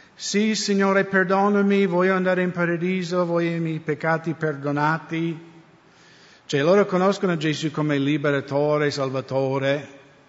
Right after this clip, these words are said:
ma non hanno avuto una rivelazione dell'onnipotenza di Gesù. Non hanno ancora capito che Gesù può fare qualunque cosa, che Gesù non è solo venuto qua per darti il biglietto per il paradiso,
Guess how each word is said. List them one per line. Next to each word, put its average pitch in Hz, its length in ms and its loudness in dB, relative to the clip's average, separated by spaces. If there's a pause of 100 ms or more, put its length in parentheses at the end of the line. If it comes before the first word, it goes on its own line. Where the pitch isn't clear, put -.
(1300)
ma 139 200 2
non 151 260 2
hanno 180 240 2
avuto 147 300 -2
una 139 140 -2
rivelazione 131 840 -4
dell'onnipotenza 135 1120 -4
di 104 160 -10
Gesù. 80 500 -14 (1300)
Non 135 220 0
hanno 196 280 4
ancora 160 400 2
capito 151 440 -2
che 139 180 -2
Gesù 175 720 0 (380)
può 156 160 6
fare 156 400 4
qualunque 170 560 6
cosa, 143 480 0 (1800)
che 151 160 2
Gesù 185 400 4
non 156 180 4
è 208 100 6
solo 165 320 2
venuto 151 380 -2
qua 151 340 2
per 139 160 -2
darti 143 340 0
il 131 100 -2
biglietto 135 480 -4
per 123 160 -6
il 120 60 -6
paradiso, 117 760 -6